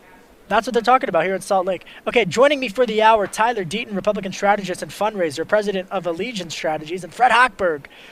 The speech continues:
former Export-Import Bank chairman, and he's the author of this new book, Trade is Not a Four-Letter Word. Read it if you wanna get up to speed on what's going on in the trade world. Uh, he was, of course, uh, he's a Democrat. He's, he's for, uh,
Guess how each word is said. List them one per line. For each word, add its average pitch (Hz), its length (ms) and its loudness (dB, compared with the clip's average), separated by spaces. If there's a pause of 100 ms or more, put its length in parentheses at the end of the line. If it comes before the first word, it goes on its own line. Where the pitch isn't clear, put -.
(160)
former 220 480 2
Export-Import 220 920 -2
Bank 208 240 -2
chairman, 175 440 -6 (280)
and 196 100 -2
he's 190 100 -6
the 202 120 -2
author 226 260 2
of 185 80 -2
this 175 180 -8
new 220 120 -8
book, 190 180 -2
Trade 226 500 -4
is 170 200 -6
Not 202 260 -2
a 175 60 -6
Four-Letter 202 520 -4
Word. 170 400 -2
Read 208 180 -2
it 160 120 -2 (300)
if - 160 -8
you 190 80 -4
wanna 180 280 -2 (400)
get 208 160 2
up 196 120 2
to 190 100 -14
speed 196 340 -6
on 165 120 -4
what's 175 160 -6
going 180 240 -2
on 175 180 -2
in 160 80 -8
the - 80 -12
trade 190 320 -4
world. 139 320 -4 (320)
Uh, 180 100 -4
he 254 200 -8
was, 196 180 -6
of 175 80 -8
course, 170 320 -2 (380)
uh, 170 100 -2
he's 180 220 -4
a 175 40 -6
Democrat. 156 500 -2
He's, 175 260 -12
he's - 260 -12
for, 160 240 -4
uh, 147 160 -2